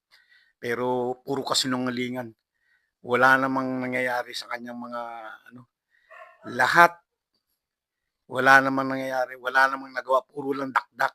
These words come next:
puro lang salita, English dito, English dun. Pero no, wala naman ako nakikitang, ano, improvement sa ating bansa. Ganun pa rin. Napakamahal pa rin ang bilihin. Dami pang aberya ang mga nangyayari.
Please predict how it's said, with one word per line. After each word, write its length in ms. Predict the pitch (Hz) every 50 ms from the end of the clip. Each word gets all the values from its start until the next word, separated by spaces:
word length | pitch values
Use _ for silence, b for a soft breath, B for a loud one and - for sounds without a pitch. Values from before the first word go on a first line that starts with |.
| _
puro 220 | _ - 127 123 127 135
lang 80 | 127 123
salita, 480 | 117 - 120 120 117 - 147 147 143 - - - 131
English 320 | 123 120 131 135 131 -
dito, 240 | 135 131 127 - 139
English 400 | 135 135 131 123 127 131 - -
dun. 240 | 135 131 123 120 123 _ _ _ _ _ _ _ _ _ _ _ _ _
Pero 320 | - 135 135 139 131 131
no, 240 | 131 135 135 127 - -
wala 240 | - 127 139 139 135
naman 160 | 135 139 143
ako 160 | 135 131 - 135
nakikitang, 800 | 127 - 131 - - 135 131 - 127 131 131 131 127 127 123 127
ano, 160 | 127 127 123 _ _ _ _ _ - _ _ _ _ _ _ _ _ _ _ _ _ _ _ _ - - - - - _ _ _ _ _ _ _ _ _ _ _ -
improvement 560 | - 135 131 - - 143 139 127 123 135 131
sa 220 | 117 - 127 127 120
ating 180 | - 127 123
bansa. 380 | 120 117 120 113 - - - - - _ _ _ _ _ - 539 587 - _ _ _ _ _ _ _ _ - - - - - _ _ _ _ _ -
Ganun 320 | - 131 139 139 143 139
pa 100 | - 156
rin. 300 | 139 139 147 143 123 113 107 _ _ _ _ _ _ _ _ _ _ _ _ _ _ _ _ _ _ _ -
Napakamahal 500 | - - - - - 131 127 127 131 127 -
pa 80 | 135 127
rin 160 | 127 123 127
ang 80 | 131 127
bilihin. 480 | 127 131 123 127 135 135 135 139 127 - _ _ _ _ _ _
Dami 320 | _ 110 120 120 120 127
pang 220 | 123 - 131 127 127
aberya 320 | 123 123 127 123 120 123
ang 100 | 123 127
mga 160 | 127 127 127
nangyayari. 580 | 123 123 123 123 123 127 123 123 120 117 120 123